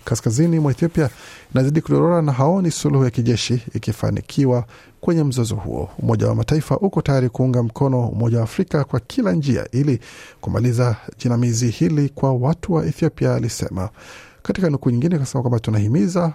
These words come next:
kuanzishwa tena kwa haraka kwa mazungumzo kuelekea suluhu ya kisiasa yenye ufanisi na ya hu-, kudumu, aliongezea. Katika nukuu nyingine ni kwamba vurugu na uharibifu umefika ki-, viwango vya kutisha, mfumo wa kijamii unasambaratika.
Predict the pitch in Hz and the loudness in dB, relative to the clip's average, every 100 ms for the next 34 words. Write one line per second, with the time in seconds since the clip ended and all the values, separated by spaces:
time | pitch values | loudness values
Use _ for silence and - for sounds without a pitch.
0 | - - 87 95 131 - 110 - 151 113 | -6 -12 -8 -2 -2 0 -4 0 0 0
1 | - 120 120 107 123 127 - 117 113 117 | -2 -2 -2 0 0 0 0 -4 -2 -2
2 | 104 110 127 127 120 127 120 - 135 120 | -2 0 0 0 -2 0 -2 0 0 0
3 | - 127 160 143 120 - - - - - | -2 0 2 0 -2 -12 -20 -20 -6 -2
4 | 190 - 120 107 101 101 107 - 120 120 | -2 0 -2 -2 -2 -4 -4 -2 -2 -2
5 | - 127 117 - 117 113 110 - - 113 | -4 -4 -4 -4 -2 0 0 -4 -8 -8
6 | - - 160 123 104 101 117 _ _ 147 | -4 0 2 0 -2 -6 -12 _ _ -2
7 | 113 107 110 107 113 120 - - - - | 0 0 -4 -6 -8 -6 -6 -6 -12 -18
8 | - - - 214 196 156 131 127 123 139 | -18 -14 -2 -2 2 0 2 0 2 2
9 | 170 143 - 113 127 151 120 127 156 147 | 2 0 0 0 2 2 2 0 2 2
10 | 135 131 131 117 165 - 175 151 135 117 | 2 2 0 0 -2 0 0 2 2 0
11 | 151 151 139 113 98 113 139 160 131 127 | -2 -2 -4 -4 -4 0 0 2 0 0
12 | - 113 175 - 123 - - - - 147 | -2 0 -2 0 -2 -2 -20 -20 -6 -2
13 | 214 202 151 117 113 117 185 180 160 156 | 2 2 2 0 2 2 0 0 0 2
14 | 135 127 135 131 127 - - - | 2 0 0 0 0 -2 -6 -10